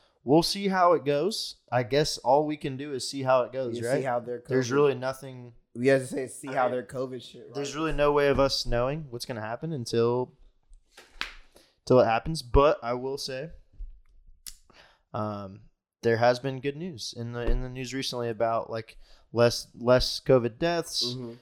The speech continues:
Speaker 1: more people getting the vaccine, uh,
Speaker 2: Uh,
Speaker 1: less
Speaker 2: younger
Speaker 1: people
Speaker 2: age
Speaker 1: getting
Speaker 2: now.
Speaker 1: it. Yeah, younger ages now for that are eligible for that vaccine. So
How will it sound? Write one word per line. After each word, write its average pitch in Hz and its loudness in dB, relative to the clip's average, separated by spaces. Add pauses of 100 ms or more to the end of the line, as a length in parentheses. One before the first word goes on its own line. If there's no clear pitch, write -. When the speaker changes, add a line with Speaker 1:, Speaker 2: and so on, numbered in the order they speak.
(140)
Speaker 1:
more 120 2
people 127 -2
getting 117 -6
the 107 -6
vaccine, 156 0 (160)
uh, - -8
Speaker 2:
Uh, 104 -4
Speaker 1:
less 113 -10
Speaker 2:
younger 123 2
Speaker 1:
people 135 2
Speaker 2:
age 117 -8
Speaker 1:
getting 160 6
Speaker 2:
now. 156 2
Speaker 1:
it. 147 -2
Yeah, 117 -2 (480)
younger 120 -2
ages 131 2
now 139 -2
for 127 0
that 123 0
are 120 0
eligible 120 0
for - -16
that 117 -8
vaccine. 117 -10
So 107 -10